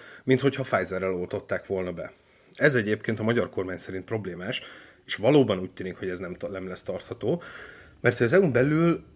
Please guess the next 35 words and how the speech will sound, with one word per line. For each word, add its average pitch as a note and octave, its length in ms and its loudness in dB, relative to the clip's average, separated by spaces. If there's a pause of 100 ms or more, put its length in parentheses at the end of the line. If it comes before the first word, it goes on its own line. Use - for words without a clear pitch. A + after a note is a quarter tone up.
(220)
az, E3+ 220 2
ahogy A#2 220 0
mi A2 100 -2
beszereztük G#2+ 720 -2
ezeket F#2+ 280 -10
a F#2 40 -12
gyógyszereket, D#3+ 760 -4
az F3+ 180 -4
tökéletesen B2+ 540 0
megfelel A#2 300 -2
minden A2+ 200 -2
szabálynak. F#2 400 -4
Tehát G#2+ 180 -4
az C#3 100 -2
E D#3+ 80 4
U A#2+ 240 0
az C#3+ 120 -2
lehetővé A2 540 0
tette F#2 380 -6
azt, C#3+ 260 -2
hogy C#3 160 -2
az A#2+ 100 0
Európai G#2+ 440 0
Uniós G#2 260 -2
beszerzésen G2 680 -4
kívül G3 420 2
valaki C3+ 560 2
más B2 300 2
vakcinákat G2+ 680 -4
tagállami F#2+ 480 -2
szinten G2 360 -6
engedélyezzen, G#2 840 -4 (360)
és A#2 160 -4
elkezdjen A2+ 480 4
használni. F#2 640 -8